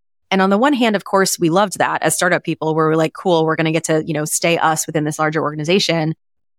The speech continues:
But the downside that we didn't really realize until, like, a year later was that we didn't really, we weren't really able to, like, build relationships. We had some culture problems where our team started to feel like,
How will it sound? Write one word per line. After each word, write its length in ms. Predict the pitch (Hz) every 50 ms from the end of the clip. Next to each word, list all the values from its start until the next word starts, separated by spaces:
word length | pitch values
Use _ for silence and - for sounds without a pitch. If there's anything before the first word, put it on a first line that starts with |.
| _ _ -
But 200 | 196 180 - 170
the 80 | 196
downside 500 | 185 165 180 180 214 240 226 240 226 202
that 100 | 170 -
we 100 | 180 175
didn't 160 | 170 185 214 -
really 240 | 220 208 190 180
realize 340 | 156 160 165 165 180 180 160
until, 480 | 156 156 143 - - 190 185 175 165 156
like, 160 | 156 151 -
a 60 | 165
year 240 | 151 156 165 160 151
later 340 | 160 175 196 196 180 160 156
was 200 | 156 160 147 -
that 180 | 151 143 - - _
we 220 | 160 156 180 170 143 -
didn't 300 | - 165 175 247 262 - -
really, 600 | 160 160 165 170 165 170 175 165 165 165 160 - _ _ _ _
we 200 | 147 156 180 165
weren't 200 | 165 196 214 196
really 200 | 220 202 185 -
able 280 | 143 180 190 208 180 160
to, 100 | - 160
like, 260 | 156 151 147 - _
build 220 | - 170 160 165 147
relationships. 920 | 147 139 151 156 180 - - 196 185 - 190 180 180 175 - - - - - - - - - _ -
We 80 | 175
had 400 | 165 - 190 190 196 190 180 -
some 340 | - - - 170 165 175 170
culture 360 | - - 160 156 - 196 185
problems 480 | 175 - 185 180 180 190 190 190 170 165
where 100 | 160 156
our 120 | 156 160
team 340 | - - - 180 180 180 185
started 300 | - - 175 165 165 -
to 80 | - 165
feel 320 | - - 170 165 160 165
like, 320 | 165 151 147 147 147 -